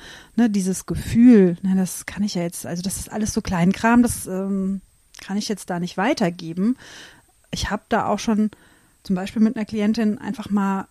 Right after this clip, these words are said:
wirklich die ganze Fensterscheibe in der Praxis beklebt mit diesen kleinteiligen Post-its, also wirklich auch mit kleinen Post-its, was an so einem Prozess dranhängt.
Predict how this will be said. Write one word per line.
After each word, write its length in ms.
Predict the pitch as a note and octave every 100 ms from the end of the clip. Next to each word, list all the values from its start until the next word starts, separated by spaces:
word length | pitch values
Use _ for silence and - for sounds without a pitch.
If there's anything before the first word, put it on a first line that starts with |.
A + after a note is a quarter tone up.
| _ _
wirklich 340 | A3+ B3 A3
die 140 | G3+ -
ganze 840 | - G3 C4 C4 B3+ B3 A#3+ A3+ - _ _
Fensterscheibe 800 | - B3 - F#3 - F3+ F#3 F3+
in 80 |
der 100 | F#3+ F3+
Praxis 460 | G#3 - - G#3
beklebt 580 | - - G#3+ A3 - - - - -
mit 140 | G#3 F#3+
diesen 160 | G#3
kleinteiligen 640 | G3 G3+ A3 G3 G3+ F#3 F#3
Post-its, 440 | - B3+ - G3
also 160 | - F#3
wirklich 240 | G#3+ A3
auch 80 | E3
mit 120 | G#3 -
kleinen 380 | A3 G#3 A#3+
Post-its, 560 | A#3+ A#3+ B3+ - F3+ -
was 200 | G3 -
an 200 | G#3 G#3+
so 60 | G#3+
einem 140 | G3+
Prozess 540 | - G#3 - G#3 - -
dranhängt. 920 | - G#3 G#3 B3 F#3+ E3+ D#3 D#3+ -